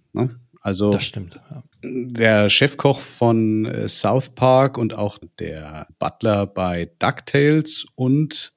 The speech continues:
Speaker 1: Ralf Rute hatte auch mal eine Zeichentrickserie gemacht, da ist auch die Stimme dabei. Das ist ein Sir irgendwas, ich komme grad nicht auf den Namen. Der ist auch während der Produktion von dieser Serie von Ralf Rute gestorben und das ist natürlich dann schon echt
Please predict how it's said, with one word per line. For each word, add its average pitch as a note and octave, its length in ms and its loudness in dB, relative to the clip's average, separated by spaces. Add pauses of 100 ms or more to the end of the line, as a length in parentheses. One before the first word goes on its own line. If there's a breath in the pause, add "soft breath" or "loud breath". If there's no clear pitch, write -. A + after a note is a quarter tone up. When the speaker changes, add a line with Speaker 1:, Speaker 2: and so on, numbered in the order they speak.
(140)
Speaker 1:
Ralf A#2 300 2
Rute C#3 320 4
hatte A2 240 0
auch A2+ 100 2
mal B2 100 4
eine A2+ 120 4
Zeichentrickserie G#2 800 0
gemacht, G2+ 420 -4
da A2+ 60 -2
ist - 220 -4
auch A2+ 160 -4
die - 120 -2
Stimme G2+ 280 2
dabei. F#2+ 480 0
Das G2 160 -4
ist G#2+ 120 -6
ein A2 160 -4
Sir A2 540 2 (220)
irgendwas, G2+ 500 0
ich - 100 -12
komme A2 160 -2
grad F#2 200 -4
nicht G2 160 -4
auf F#2 100 -6
den F2+ 140 -4
Namen. F#2 280 0 (560 loud breath)
Der A2 140 4
ist - 220 -4
auch A2+ 220 2
während A2+ 240 4
der G2+ 80 2
Produktion G#2+ 600 0
von G#2 160 -4
dieser F#2 240 -2
Serie F#2+ 280 2
von G2 140 -2
Ralf F2+ 240 0
Rute A2+ 200 -2
gestorben F#2+ 540 0
und G2+ 180 -8
das G2 100 -4
ist G#2+ 140 -4
natürlich F#2+ 380 -2
dann F2 180 0
schon G#2 180 -2
echt - 280 -8